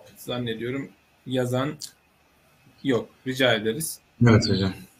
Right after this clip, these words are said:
Speaker 2: Hocam çok teşekkür ederiz. Sağ
Speaker 1: Rica
Speaker 2: olun.
Speaker 1: ederiz. Sabrınız için ben de teşekkür ediyorum. Ee, keşke elektronik bir takım sıkıntılar yaşamasaydık. Hani slaytla alakalı bir kısmını gösterdik, bir kısmını gösteremedik. Ee, ama,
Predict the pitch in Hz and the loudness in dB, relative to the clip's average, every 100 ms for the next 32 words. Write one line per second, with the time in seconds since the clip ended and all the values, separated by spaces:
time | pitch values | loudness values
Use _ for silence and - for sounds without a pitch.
0 | _ 117 123 123 120 131 - 127 127 131 | _ 8 10 8 8 6 8 8 8 8
1 | 123 107 104 - - - _ _ - - | 6 8 4 2 -4 -8 _ _ -4 6
2 | 190 185 170 160 175 208 - 165 160 175 | 8 8 6 2 -4 -6 0 0 0 -4
3 | 165 160 170 165 160 156 151 151 147 147 | -6 -6 0 0 0 -2 0 0 0 -2
4 | 151 151 143 160 269 320 156 131 131 131 | 0 2 2 2 -2 -8 -4 -2 -2 -4
5 | 131 131 147 - 190 185 - 175 160 - | -8 -10 -12 2 2 2 4 6 4 -2
6 | - 156 156 156 165 170 165 165 160 160 | -10 -2 0 0 0 -2 -2 0 0 0
7 | 156 - 160 156 160 156 151 156 160 151 | -4 -4 -4 0 2 4 2 2 0 0
8 | 135 123 123 131 131 147 147 147 131 127 | 0 0 -2 -4 -2 0 0 2 2 2
9 | 127 139 139 - - 151 143 143 147 143 | 0 -2 -4 -6 -6 -2 0 0 2 0
10 | - 143 - 156 143 147 - 156 143 139 | -2 -8 -6 -4 -2 -2 0 0 0 -2
11 | - _ _ _ _ - 143 143 175 165 | -6 _ _ _ _ -6 -4 2 4 4
12 | 180 | 2